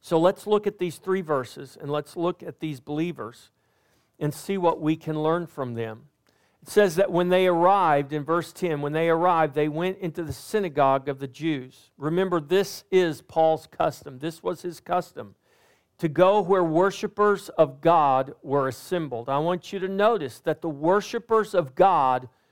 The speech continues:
assembled. They assembled weekly. They assembled regularly. And it is no different today. The worshipers of God should assemble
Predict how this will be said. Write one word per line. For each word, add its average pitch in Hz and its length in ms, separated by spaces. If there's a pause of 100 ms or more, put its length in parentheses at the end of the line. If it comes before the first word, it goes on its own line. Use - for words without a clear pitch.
(200)
assembled. 165 760 (400)
They 185 280
assembled 185 580
weekly. 156 640
They 156 160
assembled 165 640 (260)
regularly. 139 1080 (600)
And 170 140
it 185 140
is 156 200
no 190 400
different 202 520
today. 165 500
The 147 140
worshipers 190 720
of 165 200
God 139 500 (400)
should 185 320
assemble 151 800